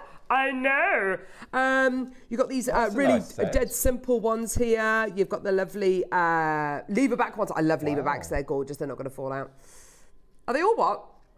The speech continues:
Speaker 1: Yeah, so we've got... Um, that's okay, don't worry about it. We've got
Speaker 2: Oh,
Speaker 1: shepherd,
Speaker 2: lovely.
Speaker 1: oh gosh, they're tangled up. Ugh, ugh.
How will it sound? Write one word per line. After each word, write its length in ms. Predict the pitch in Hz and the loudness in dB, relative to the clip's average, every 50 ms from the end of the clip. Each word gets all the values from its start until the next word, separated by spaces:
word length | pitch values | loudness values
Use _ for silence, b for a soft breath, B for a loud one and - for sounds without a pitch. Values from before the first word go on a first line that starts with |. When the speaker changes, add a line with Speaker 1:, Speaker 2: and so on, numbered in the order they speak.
| _ - - - - - - - - - - - - - - - - - - - - - - - - - - - - - - - - _ _ _ - - - - - - - - - B B B B B | _ -20 -20 -20 -20 -20 -20 -20 -20 -20 -20 -20 -20 -20 -20 -20 -20 -20 -20 -20 -20 -20 -20 -20 -20 -20 -20 -20 -20 -20 -20 -20 -20 _ _ _ -20 -20 -20 -20 -20 -20 -20 -20 -20 B B B B B
Speaker 1:
Yeah, 180 | - 180 185 214 | 0 0 0 2
so 180 | - - 247 | 2 2 2
we've 160 | 208 226 233 - | 2 2 0 -2
got... 180 | 208 - - | -2 -2 0
Um, 380 | - 233 226 226 233 226 220 185 - - - - - - - - - - - - - - - - | 2 2 2 2 0 -2 -6 -8 -12 -18 -20 -20 -20 -20 -20 -20 -20 -20 -20 -20 -20 -20 -18 -6
that's 280 | 196 247 254 311 - 508 554 | -4 -4 -4 -2 -2 -2 0
okay, 180 | - - 226 | 0 0 0
don't 140 | 196 - - | 0 0 0
worry 100 | 269 208 | 0 0
about 280 | 170 - 131 139 135 196 | 0 0 -2 -2 -2 -2
it. 100 | 175 - | 0 0
We've 200 | 233 220 - - | -2 -4 0 0
got 200 | 262 220 - - | 0 0 0 -2
Speaker 2:
Oh, 20 | |
Speaker 1:
shepherd, 440 | 185 - - 302 285 262 247 285 - | -6 -4 -2 -2 -2 -2 -4 -4 -2
Speaker 2:
lovely. 160 | 254 - 170 | -2 -2 -2
Speaker 1:
oh 160 | 165 156 147 139 | -4 -4 -4 -4
gosh, 320 | 131 151 143 135 131 - | -4 -4 -6 -6 -6 -8
they're 120 | - 156 143 | -12 -14 -8
tangled 440 | - - 139 143 143 - 117 104 117 | -2 0 0 0 0 -6 -12 -12 -12
up. 160 | 107 - - - | -14 -14 -14 -12
Ugh, 300 | 127 139 170 202 170 - B B 202 226 233 208 B - | -6 -4 -4 -4 -4 -6 B B -20 -20 -20 -20 B -6
ugh. 360 | - 185 226 208 202 185 - | -2 0 2 2 2 0 -2